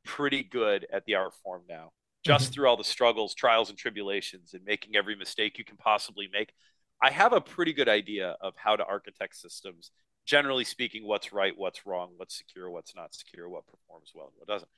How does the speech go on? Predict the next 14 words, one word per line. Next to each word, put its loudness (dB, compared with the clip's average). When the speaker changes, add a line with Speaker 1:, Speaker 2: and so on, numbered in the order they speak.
Speaker 1:
So 6
what 8
I 10
look 4
for, -2
which -10
helps -6
balance 4
out, 6
um, 2
or, 0
or 2
helps 2
me, -10